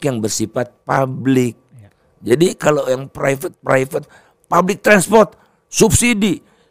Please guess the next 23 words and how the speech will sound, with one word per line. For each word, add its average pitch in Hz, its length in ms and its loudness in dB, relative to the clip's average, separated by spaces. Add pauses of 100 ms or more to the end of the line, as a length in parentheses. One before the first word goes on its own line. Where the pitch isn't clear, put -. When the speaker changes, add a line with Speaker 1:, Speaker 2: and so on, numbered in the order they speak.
(320)
Speaker 1:
Kalau 202 320 0
perlu 226 540 -2 (260)
seratus 185 560 -2
persen 196 720 -2 (160)
disubsidi, 175 880 -4 (840)
eh, 165 360 2 (280)
sehingga 175 880 -2
yang 151 240 -4
namanya, 156 560 -6 (380)
eh, 143 260 -2
pajak-pajak 143 960 0
untuk, 139 540 -4
eh, 135 260 2
bus - 640 0 (560)
elektrik 143 600 0
itu 196 260 -2 (300)
nggak 95 260 -4
ada 143 140 4
sama 120 180 -4
sekali 101 480 -4
Speaker 2:
Harusnya. 95 140 -8
Speaker 1:
gitu. 80 120 -16 (440)
Speaker 2:
Iya, 92 100 -18